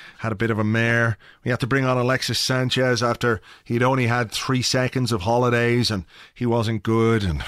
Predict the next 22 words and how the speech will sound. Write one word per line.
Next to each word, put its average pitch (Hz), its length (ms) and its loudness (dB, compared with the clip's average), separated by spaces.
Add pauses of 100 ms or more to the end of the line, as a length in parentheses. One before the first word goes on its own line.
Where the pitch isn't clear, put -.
(340)
<sighs> - 380 -20
I 190 160 -2
don't 117 160 -2
know 123 220 2
if 110 100 -4
that 117 180 0
game 110 260 -2
set - 240 -2
the 107 80 -8
tone 120 400 -2
for 123 180 0
our 117 140 2
season. 131 340 0
I 127 100 0
don't 127 180 0
know 107 160 0
if 95 120 -6
you 107 80 -4
could 101 160 -6
say 107 280 0
that, 120 320 -2
but 104 240 0